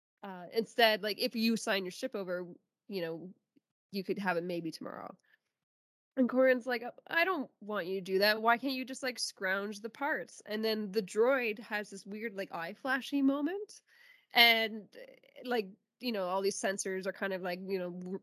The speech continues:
whirling around. And, and Corran's like, "Uh, buddy, are you okay?" And then, like, switched, like, his mode switched. He's in a different kind of mode. And he's like, "I'll get you those points. Consider it done." And, like,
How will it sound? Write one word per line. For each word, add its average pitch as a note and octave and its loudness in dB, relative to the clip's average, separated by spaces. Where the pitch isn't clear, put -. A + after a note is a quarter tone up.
whirling G3+ 2
around. G3+ 4
And, F3 -10
and F#3 -10
Corran's F#3 -8
like, F#3 -12
"Uh, F3+ -10
buddy, G3+ 0
are F3+ -2
you F#3 0
okay?" G3+ -2
And A3+ 4
then, A3+ 4
like, G#3 -2
switched, - 2
like, G#3 -2
his G#3+ -2
mode A3+ 4
switched. - -10
He's G#3 -10
in A3 -6
a G#3 -4
different F#3+ -12
kind F#3+ -10
of E3 -8
mode. E3+ -8
And E3+ -8
he's G3 -12
like, E3+ -10
"I'll D4+ 8
get A#3 6
you A3+ -4
those G3+ -8
points. G#3+ -8
Consider G#3+ -2
it G3 -4
done." G3+ 0
And, G#3 -4
like, F#3+ -4